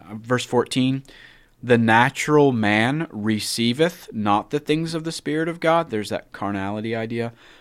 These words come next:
"For their foolishness unto him, neither can he know them because they're spiritually discerned." So, if, as God uses his word to teach you, you have, you have to receive the things that are being taught.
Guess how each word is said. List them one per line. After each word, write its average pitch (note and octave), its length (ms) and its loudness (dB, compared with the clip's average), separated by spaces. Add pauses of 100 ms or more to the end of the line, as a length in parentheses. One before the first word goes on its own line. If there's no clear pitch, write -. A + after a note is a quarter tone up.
"For A#2 140 -2
their A2+ 160 4
foolishness B2+ 600 -2
unto B2+ 180 -2
him, B2+ 260 -2
neither B2 280 2
can A#2 220 -2
he A2 380 -2
know A#2 280 2
them A#2 180 -2
because G#2 320 -4
they're G#2 80 -4
spiritually G2+ 560 -6
discerned." F#2 540 -6 (580)
So, D3 500 4 (1600)
if, A#2+ 200 -6 (340)
as A#2+ 220 0
God C#3 380 2
uses C3 420 -2
his A2+ 180 -6
word A2 260 -2
to G2+ 120 -10
teach - 460 -8
you, F#2+ 100 -4
you G2+ 240 -6
have, A2 380 -4
you B2+ 140 -4
have C#3 180 -4
to G#2+ 80 -6
receive G2 800 -8
the G2 80 -8
things F2+ 300 -10
that F2+ 120 -10
are E2 80 -10
being D2+ 260 -16
taught. - 300 -18